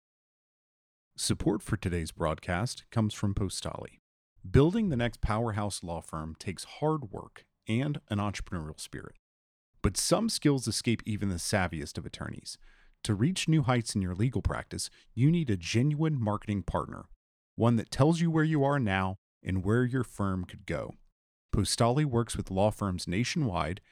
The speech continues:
and their trademarked marketing fiduciary services sets them apart from every other vendor that's cold calling or flooding your inbox. Whether it's informal guidance about things you can do today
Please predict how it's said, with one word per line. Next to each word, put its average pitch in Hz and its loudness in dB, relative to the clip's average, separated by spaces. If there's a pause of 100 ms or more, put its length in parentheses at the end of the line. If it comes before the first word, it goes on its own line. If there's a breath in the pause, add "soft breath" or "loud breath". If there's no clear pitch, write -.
(160 soft breath)
and 104 2
their 110 4
trademarked 131 2
marketing 135 2
fiduciary 95 0
services 85 -4
sets - -2
them 151 2
apart 92 0
from 90 -2
every 120 0
other 117 2
vendor 90 -2
that's - -8
cold 117 -2
calling 87 0 (280 soft breath)
or 87 -6
flooding 92 -2
your 85 -4
inbox. - -10 (540 soft breath)
Whether 104 4
it's 95 -2
informal 156 4
guidance 101 2
about 95 -2
things 127 2
you 131 0
can 120 0
do 113 2
today 87 -2